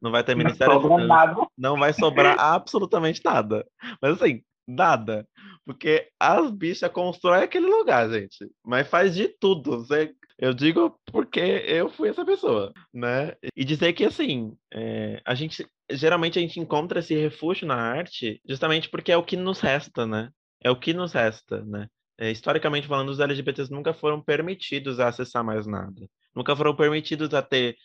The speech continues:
Speaker 1: uma educação de qualidade. Agora a gente vê faculdades tendo cota pra pessoas trans, por exemplo. Mas, assim, nunca teve. Essas pessoas nunca foram permitidas a ter acesso a esse tipo de coisa e talvez chegar em o que a gente entende por um cargo importante, né? Não que a arte não seja, mas,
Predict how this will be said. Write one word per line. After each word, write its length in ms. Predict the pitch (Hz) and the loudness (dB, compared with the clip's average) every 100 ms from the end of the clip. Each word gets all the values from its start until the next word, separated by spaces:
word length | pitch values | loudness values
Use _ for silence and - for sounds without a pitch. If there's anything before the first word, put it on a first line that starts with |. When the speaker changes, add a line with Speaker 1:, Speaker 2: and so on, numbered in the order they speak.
| _ _ - | _ _ -8
Speaker 1:
uma 140 | 120 | -2
educação 400 | 123 120 131 131 | -2 -2 -4 -6
de 60 | 127 | -6
qualidade. 320 | 131 120 117 | -4 0 0
Agora 340 | 127 123 135 175 | 0 -2 0 -2
a 40 | |
gente 200 | 160 - | -4 -4
vê 100 | 143 | -4
faculdades 600 | 143 139 135 123 127 - | -4 -6 -2 0 0 -4
tendo 260 | - 123 131 | -6 -6 -4
cota 360 | 123 127 127 | -2 -2 -2
pra 120 | 123 120 | -6 -6
pessoas 340 | 127 - 131 | -8 -8 -10
trans, 300 | 135 120 120 | -8 -8 -8
por 140 | - | -10
exemplo. 380 | 110 104 98 _ _ - - | -10 -10 -14 _ _ -14 -4
Mas, 120 | 147 | -2
assim, 140 | 165 | -2
nunca 380 | 131 135 175 240 | -4 -4 -4 -4
teve. 480 | - 139 139 117 101 _ _ | -2 -2 -2 -4 -10 _ _
Essas 120 | - | -12
pessoas 280 | - 147 160 | -6 -4 -2
nunca 280 | 151 165 190 - _ | -2 -4 -6 -10 _
foram 340 | 151 156 165 160 - | 0 2 0 -6 -2
permitidas 500 | 156 160 170 160 160 | 0 0 -4 -4 -4
a 60 | 156 | -2
ter 120 | 156 | -2
acesso 440 | 156 - 143 151 | -2 0 0 0
a 40 | 135 | -8
esse 120 | - | -12
tipo 140 | - | -14
de 80 | 127 | -12
coisa 500 | 123 120 139 151 120 | -6 -2 0 0 0
e 200 | 113 113 | 0 -2
talvez 420 | - 123 123 127 _ _ _ | -4 -2 -2 -4 _ _ _
chegar 440 | - 123 120 127 | -6 -2 0 0
em 260 | 127 120 117 | -2 -6 -10
o 120 | - | -12
que 100 | 117 | -6
a 20 | 123 | -6
gente 240 | 120 135 | -6 -8
entende 400 | 127 127 127 131 | -4 -2 -2 -4
por 160 | 123 120 | -4 -4
um 100 | 120 | -4
cargo 680 | - 117 120 113 110 107 - - - - | -2 -2 0 -2 -4 -6 -10 -18 -20 -14
importante, 720 | 113 - 117 - 113 104 98 107 | -8 0 0 0 -4 -4 -6 -8
né? 80 | |
Não 140 | 107 117 | -8 -4
que 100 | 135 | -2
a 60 | |
arte 220 | 120 120 127 | -2 -4 -8
não 120 | 135 | -4
seja, 240 | 117 101 | -4 -4
mas, 180 | 101 101 | -8 -12